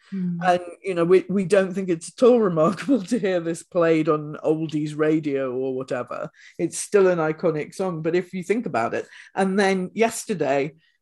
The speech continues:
Speaker 2: some man did that to some woman, and it's reported in the same sort of, of terms. He snapped. He couldn't take any more. Um,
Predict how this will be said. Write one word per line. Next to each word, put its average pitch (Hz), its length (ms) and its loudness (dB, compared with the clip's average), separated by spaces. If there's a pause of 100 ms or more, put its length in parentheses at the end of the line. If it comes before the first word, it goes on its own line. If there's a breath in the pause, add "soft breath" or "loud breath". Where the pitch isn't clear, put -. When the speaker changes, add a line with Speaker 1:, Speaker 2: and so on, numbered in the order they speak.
Speaker 2:
some 170 400 -2
man 160 320 0
did 151 220 -4
that 151 240 2
to 156 80 -12
some 151 280 -8
woman, 139 580 -6
and 156 180 -6
it's - 260 -4
reported 170 580 -2
in 156 160 -4
the 151 100 -8
same 170 460 -4
sort 156 380 -2
of, 147 240 -2 (420)
of 147 180 -10
terms. 156 440 0
He 165 120 -2
snapped. - 680 -4 (100)
He 175 120 -6
couldn't 165 400 -2
take 156 280 -4
any 151 220 -4
more. 156 400 -6 (540 soft breath)
Um, 170 520 4